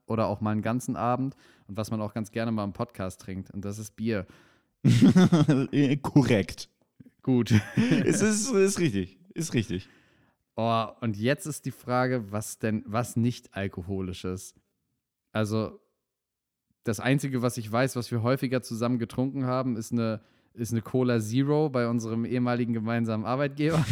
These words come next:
Speaker 2: <laughs> Richtig, ja. Aber da
Speaker 1: Aber
Speaker 2: gibt's
Speaker 1: das ist ja
Speaker 2: was, was es noch toppt.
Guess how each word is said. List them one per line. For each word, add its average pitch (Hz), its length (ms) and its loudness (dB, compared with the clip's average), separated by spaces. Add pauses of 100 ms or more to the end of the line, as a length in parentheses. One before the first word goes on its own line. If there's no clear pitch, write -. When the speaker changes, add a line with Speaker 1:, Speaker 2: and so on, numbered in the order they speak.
(560)
Speaker 2:
<laughs> 143 720 4
Richtig, 98 680 0
ja. 95 340 4 (800)
Aber 113 120 4
da 127 60 8
Speaker 1:
Aber 160 100 8
Speaker 2:
gibt's 135 120 2
Speaker 1:
das - 20 -4
ist - 120 -4
ja 151 80 2
Speaker 2:
was, 139 120 -2
was 147 140 0
es 147 120 -2
noch 170 160 0
toppt. - 440 -2